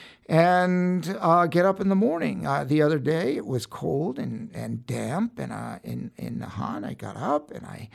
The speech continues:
hopped on my bike and I went out for a ride. I didn't want to,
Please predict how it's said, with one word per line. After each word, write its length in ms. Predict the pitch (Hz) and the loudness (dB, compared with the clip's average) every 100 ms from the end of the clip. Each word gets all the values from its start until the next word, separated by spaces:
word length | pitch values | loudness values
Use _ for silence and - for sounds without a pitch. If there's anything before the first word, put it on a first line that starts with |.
| - - - - | -20 -20 -20 -20
hopped 340 | - 160 170 - | 2 4 4 4
on 200 | 165 165 | 4 6
my 200 | 151 135 | 4 2
bike 460 | - 151 262 - | 2 4 4 0
and 100 | - | -6
I 140 | - 113 | -6 -6
went 220 | 113 135 | -4 2
out 320 | 160 180 - _ | 4 4 0 _
for 280 | - 139 143 | -4 4 6
a 40 | |
ride. 280 | 143 147 165 | 8 6 6
I 80 | 247 | 2
didn't 300 | 156 156 120 | 0 -2 -4
want 220 | 131 254 | -6 -8
to, 260 | - 147 | -8 -8